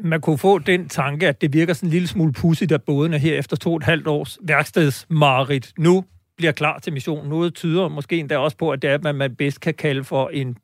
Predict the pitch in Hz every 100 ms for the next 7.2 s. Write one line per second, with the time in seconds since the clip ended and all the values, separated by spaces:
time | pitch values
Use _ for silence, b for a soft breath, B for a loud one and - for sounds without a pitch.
0 | _ - 143 160 170 156 160 156 - -
1 | 143 B B B - 165 175 214 165 156
2 | 185 147 123 120 127 - 135 151 135 -
3 | 127 147 147 131 139 220 202 135 139 135
4 | 131 131 151 143 131 131 147 135 - 131
5 | 143 160 143 170 - 143 131 135 127 123
6 | 143 - - 117 113 131 143 - 156 185
7 | 214